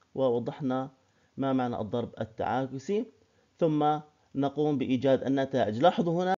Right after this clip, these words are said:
يا أبطال في الأعداد الكسرية السبعة والثلاث لا نقوم بضربهم بأي عدد، تنزل كما هي. إذن السبعة نزلت، ثلاثة ضرب خمسة، خمسة عشر، المقام عشرون،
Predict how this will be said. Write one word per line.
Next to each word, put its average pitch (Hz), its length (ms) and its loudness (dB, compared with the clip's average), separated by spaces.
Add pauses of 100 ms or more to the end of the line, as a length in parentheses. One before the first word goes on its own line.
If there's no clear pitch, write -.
يا 185 260 0
أبطال 170 280 0
في - 60 -8
الأعداد 135 360 0
الكسرية 156 600 -4
السبعة 117 480 2
والثلاث 143 560 0
لا 208 140 0
نقوم 180 360 -2
بضربهم 147 480 0
بأي 131 240 2
عدد، 131 400 2 (640)
تنزل 151 360 2
كما 175 500 -2
هي. 120 240 -2 (1000)
إذن 147 260 0
السبعة 113 320 0
نزلت، 139 420 2 (440)
ثلاثة 160 300 4
ضرب 123 300 2 (180)
خمسة، 156 340 -6
خمسة 131 360 -4
عشر، 196 360 0 (140)
المقام 135 640 -2
عشرون، 151 420 -6